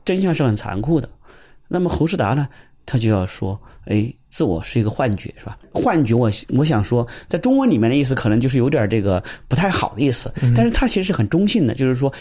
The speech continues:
Speaker 1: 为什么我们会有自我感？我们其实这个自我不是在跟桌子椅子一样存在的，它是一个另外一种存在，作为幻觉的存在。他是要讲这个东西啊，他给出这个方案，你知道有，也有佛教的解释，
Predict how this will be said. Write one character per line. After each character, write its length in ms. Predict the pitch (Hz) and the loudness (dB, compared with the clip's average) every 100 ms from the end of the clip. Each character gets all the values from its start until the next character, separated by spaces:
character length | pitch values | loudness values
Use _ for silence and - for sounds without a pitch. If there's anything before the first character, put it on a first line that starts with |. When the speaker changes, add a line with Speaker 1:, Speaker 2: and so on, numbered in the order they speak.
| - - | -10 0
Speaker 1:
为 140 | 302 | 2
什 160 | 247 113 | 4 2
么 120 | 98 | 2
我 40 | |
们 120 | 98 104 | 0 2
会 100 | 165 | 2
有 80 | |
自 160 | 147 139 | 0 0
我 100 | 156 | 0
感？ 140 | 139 - - - | -2 -8 -20 -8
我 80 | - | 0
们 100 | 135 | 0
其 140 | - 214 | 2 0
实 120 | 170 | 2
这 80 | 156 | 0
个 80 | 151 | 0
自 160 | - | 0
我 160 | 196 107 | 0 0
不 160 | - 147 | 0 0
是 120 | 175 | 2
在 320 | 170 117 104 - - | 2 2 0 -4 -2
跟 200 | 165 160 | 0 2
桌 180 | 190 | 0
子 100 | 185 | 2
椅 80 | 151 | 0
子 160 | 98 110 | 2 2
一 40 | |
样 120 | 147 | 2
存 240 | 120 - 107 | 0 0 0
在 160 | 117 95 | 2 -2
的， 120 | - - - | -8 -16 -14
它 160 | - 156 | -4 -2
是 160 | 151 | 2
一 80 | 143 | 2
个 220 | 151 120 - - - - - | 2 0 -4 -14 -20 -10 0
另 160 | 269 | 2
外 100 | 208 | 2
一 40 | 101 | 0
种 100 | 101 | -2
存 240 | - 98 | 0 0
在， 80 | 107 | 2
作 160 | - | 0
为 60 | 160 | 0
幻 240 | - 226 113 | 0 0 0
觉 140 | 101 | -4
的 80 | 101 | -6
存 200 | - 98 | -8 -8
在。 80 | - - _ - _ | -8 -16 _ -20 _
他 100 | - | -4
是 80 | 165 | -2
要 40 | |
讲 180 | 170 104 | 0 -2
这 80 | 165 | -2
个 80 | 143 | -4
东 80 | 110 | -4
西 160 | - - - | -10 -12 -14
啊， 220 | - - - - - | -14 -14 -16 -20 -8
他 100 | - | -4
给 160 | 143 165 | 0 2
出 80 | 160 | 2
这 80 | |
个 80 | 123 | 0
方 160 | - 107 | 2 0
案， 80 | 104 | 0
你 80 | 107 | 0
知 140 | 127 | 2
道 80 | 127 | 2
有， 220 | 104 - | 2 2
也 80 | 110 | 2
有 100 | 120 | 0
佛 240 | - 98 | 0 -2
教 140 | 104 143 | 0 -2
的 80 | |
解 180 | 101 - | -4 -8
释， 120 | 87 | -14